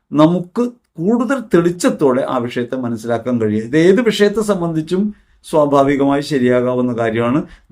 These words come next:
ദൈവവചനമാകട്ടെ ദൈവനിവേശിതമാണ് എന്നൊരു യാഥാർത്ഥ്യത്തിൽ നിന്ന് വേണം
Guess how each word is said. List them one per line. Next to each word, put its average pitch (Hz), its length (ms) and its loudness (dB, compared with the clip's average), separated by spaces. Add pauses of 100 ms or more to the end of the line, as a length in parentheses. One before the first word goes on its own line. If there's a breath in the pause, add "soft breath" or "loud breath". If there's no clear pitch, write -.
ദൈവവചനമാകട്ടെ 156 1040 4 (440)
ദൈവനിവേശിതമാണ് 143 1200 2 (140)
എന്നൊരു 160 300 0 (100)
യാഥാർത്ഥ്യത്തിൽ 196 760 2
നിന്ന് 131 260 2
വേണം 123 240 2